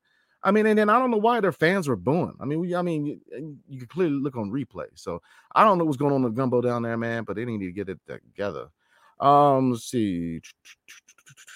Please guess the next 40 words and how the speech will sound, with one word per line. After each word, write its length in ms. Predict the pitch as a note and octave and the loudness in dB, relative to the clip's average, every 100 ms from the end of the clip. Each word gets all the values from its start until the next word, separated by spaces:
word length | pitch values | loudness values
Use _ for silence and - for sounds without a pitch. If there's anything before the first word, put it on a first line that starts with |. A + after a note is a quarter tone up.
| - | -2
Uh, 300 | B2 A#2 A2+ | 2 4 2
we 80 | A#2 | 2
got, 180 | A#2 - _ _ _ _ - | 0 0 _ _ _ _ 0
uh, 240 | A2 G#2 | 2 2
fan 260 | - B3 D4+ | 0 0 0
from 160 | D4+ | -2
Israel. 340 | C#4+ E4 D4+ A3 | 0 2 4 2
What's 120 | F#3 | 4
going 200 | B3 C4 | 2 2
on? 240 | D#4+ A#3+ | 2 0
Good 160 | B2 A#3 | 0 2
morning 220 | C4 C4 | 2 2
from 140 | A#3 A3 | 0 0
Israel. 260 | A3+ A#3+ | 0 -2
Big 180 | F3 G#3 | -2 -2
fan 300 | G#3+ A3 A3 | -2 0 -2
from 180 | - G#3 | -4 -2
Israel. 280 | G#3+ G3+ G3 | -2 -2 0
Great 220 | E3+ F#3 | 0 0
show. 200 | G3 G3 | 0 -2
It's 160 | C#3+ | -2
only 160 | D#3+ D3+ | -2 -2
the 60 | C3 | 0
beginning. 260 | C#3 B2+ | 0 0
Then 140 | A#2 D#3+ | 0 0
he 100 | D3 | -2
just 180 | A2 | -2
wait 160 | B2+ C3+ | 0 0
and 100 | A2+ | -2
see. 300 | - C3+ C3 - _ _ _ _ | -4 -4 -4 -10 _ _ _ _
He 160 | - D3+ | 6 8
is 100 | C3 | 10
only 160 | B2 | 6
twenty-three. 380 | A2+ B2 G#2 F2+ | 4 0 0 0
Yep, 180 | G2+ - _ - | 2 2 _ 0
only 220 | D3+ D3 | 2 2
twenty, 200 | D#3 C3 | 0 0
twenty-three 380 | D#3+ C3 D3 C3 | -2 0 0 2
years 180 | B2 | 2
old. 200 | C#3+ C#3 | 2 2